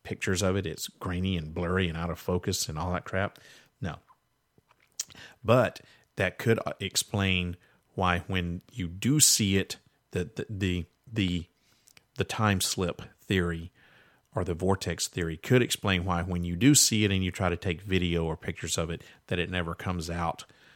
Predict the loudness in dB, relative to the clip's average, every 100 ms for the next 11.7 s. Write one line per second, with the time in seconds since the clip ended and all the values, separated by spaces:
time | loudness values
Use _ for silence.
0 | -20 _ _ _ _ -12 -4 -2 -2 -4
1 | -10 -10 -10 -10 -14 -12 -8 -8 -8 -2
2 | 0 0 -2 -4 -8 -12 _ _ _ -2
3 | -2 0 0 0 -2 -6 -4 -4 -4 -6
4 | -8 -8 -12 _ _ -6 -4 -4 -8 -6
5 | -6 -8 -8 -10 -14 _ -12 -8 -4 -4
6 | -2 -4 -6 -16 -20 -20 _ -8 -8 -6
7 | 0 0 0 -6 -12 _ -12 -10 -8 -8
8 | -6 -6 -8 -10 -16 _ -20 -20 -20 -6
9 | -4 0 0 2 6 8 8 4 0 -2
10 | -6 -4 -2 -2 0 2 2 0 -6 4
11 | 8 10 10 6 4 2